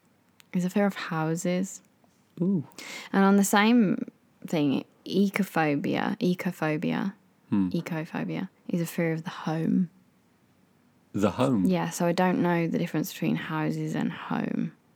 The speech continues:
Speaker 1: Like, if you're scared of houses, are you not afraid of your own home? And what
Speaker 2: Yeah.
Speaker 1: do you mean by home? Is it, like, your home city or what you class as home?
Speaker 2: Yeah, fear of your home.
Speaker 1: Are you fear of going back home?
Speaker 2: Where would you live if not your home?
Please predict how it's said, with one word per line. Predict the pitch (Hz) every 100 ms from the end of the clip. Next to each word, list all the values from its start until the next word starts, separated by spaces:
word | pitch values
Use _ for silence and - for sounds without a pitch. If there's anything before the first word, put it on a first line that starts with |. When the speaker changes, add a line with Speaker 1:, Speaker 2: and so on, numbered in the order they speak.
| _ _ _ _ _ _ 165
Speaker 1:
Like, | 180
if |
you're | 175
scared | 170 196 185
of | 175
houses, | 180 185 165 160
are | 160
you | 160
not | 160 156
afraid | - 156 156
of | 156
your | 160 160
own | 160
home? | 147 - - - - _ _ _ - _ _ _ _ _ _ -
And | 180
what | 180
Speaker 2:
Yeah. | 175
Speaker 1:
do | 190
you |
mean | 185
by | 170
home? | 165 - 156 156 147
Is | 160
it, | 160
like, | 156 156 165
your | 156
home | 160 156
city | 156 - 160 - 170 190
or | 156 151 151
what | 180 156 -
you | 151
class | - 156 151 -
as | -
home? | - - 160 156 202 -
Speaker 2:
Yeah, | 104 101 98 -
fear | - 110 101
of | 92
your | 95 95
home. | 113 95 92
Speaker 1:
Are | 170
you | 160
fear | 165 156
of | 160
going | 156 151 156
back | - - - - - -
home? | 160 147 160 202 - _ _ _ _ _ _ _ _ _ _ - - - - - -
Speaker 2:
Where | 123 113
would | 101
you | 95
live | 98 143
if | 131 -
not | 104
your | 107
home? | 110 107 165